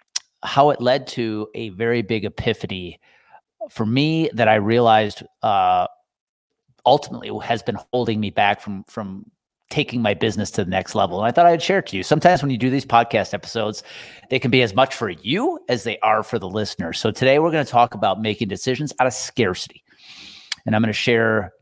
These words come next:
my journey over the last three and a half days. And hopefully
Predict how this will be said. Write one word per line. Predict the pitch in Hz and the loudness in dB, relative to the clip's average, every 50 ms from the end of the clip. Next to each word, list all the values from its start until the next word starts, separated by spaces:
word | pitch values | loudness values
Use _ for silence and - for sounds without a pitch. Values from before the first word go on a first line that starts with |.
| _ _ _ | _ _ _
my | 107 107 110 117 120 123 127 131 | 0 2 4 6 6 6 6 4
journey | 117 - - 131 123 120 123 127 123 | 2 0 0 2 4 4 4 6 6
over | 120 113 107 113 110 | 6 4 4 2 0
the | 101 | 2
last | 104 104 107 113 110 - - | 4 4 6 4 4 2 -2
three | - 107 107 | -4 -4 -4
and | 107 98 | -2 -2
a | |
half | 95 104 95 92 - | -2 -2 -2 -2 -2
days. | - 104 113 160 208 - - - _ _ _ _ _ | -2 -2 -2 -2 -4 -6 -12 -20 _ _ _ _ _
And | - 110 101 98 98 98 98 98 98 101 95 - - | -2 0 0 2 2 2 2 0 -2 -4 -6 -8 -2
hopefully | - 135 156 - - 117 117 113 110 110 107 104 | -2 -2 -2 0 0 2 2 4 4 2 2 0